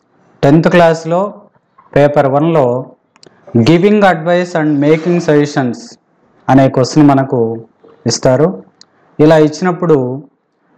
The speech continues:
మనం ఎలా చేయాలి, దీనికి ఆన్సర్ ఎలా చేయాలి అనేది ఈ వీడియోలో మనము వివరంగా తెలుసుకుందాం.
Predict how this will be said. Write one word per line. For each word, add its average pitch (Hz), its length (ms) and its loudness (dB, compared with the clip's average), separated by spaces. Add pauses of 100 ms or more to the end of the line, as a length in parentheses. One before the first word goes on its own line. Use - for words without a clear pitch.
(120)
మనం 147 220 4
ఎలా 151 280 2 (120)
చేయాలి, 123 460 -2 (360)
దీనికి 147 280 2
ఆన్సర్ 156 340 -2
ఎలా 147 200 2
చేయాలి 139 380 -4
అనేది 135 260 -6
ఈ 127 100 -4
వీడియోలో 139 400 2
మనము 117 440 -8 (380)
వివరంగా 135 400 2
తెలుసుకుందాం. 139 760 -4